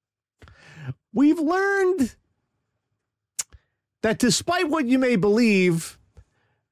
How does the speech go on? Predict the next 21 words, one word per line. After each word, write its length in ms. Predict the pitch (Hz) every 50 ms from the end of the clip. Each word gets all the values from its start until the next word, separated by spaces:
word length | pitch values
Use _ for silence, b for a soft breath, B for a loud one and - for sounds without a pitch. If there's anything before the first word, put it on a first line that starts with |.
| _ _ _ _ _ _ -
doctors 540 | 339 339 370 359 - - - 349 311 -
can 240 | - - 285 254 226
be 160 | 202 208 190
really 400 | 160 147 151 175 233 233 214 208
fucked 460 | 160 - - - 196 180 - - - 185
up 220 | 160 156 - -
people. 500 | - 151 139 123 95 - 98 87 80 - _ _ _ _ _ _ _ _ _ _ _ _ _ _ _ _ _ _ _
Seriously, 920 | - - - - - 359 370 359 359 349 339 339 - - - 285 302 302 233
seriously 840 | - - - 302 285 277 277 269 269 262 196 - 254 254 254 254 240
broken 1080 | 214 190 180 165 165 175 202 208 160 151 - 196 233 254 294 294 220 - 269 262 254 254
in 220 | 233 233 240 240 220
the 60 | 185
brain, 800 | 165 143 185 220 240 254 247 247 247 240 240 240 233 233 226 b b b b b b b b
throwing 840 | - 190 226 254 262 247 240 233 220 208 202 196 170 147 127 120 - _ _ _ _ -
piss 320 | - 269 269 247 - -
on 220 | 214 208 202 208
somebody 420 | 190 - 240 233 220 220 220 220 214
else's 380 | 214 220 185 - 208 202 175
door. 580 | 156 147 208 202 190 165 143 131 123 113 104 98 _ _ _ _ _ _ _ _ _ _
Fucked 420 | - - - 202 196 175 - -
up. 260 | - 147 107 92 90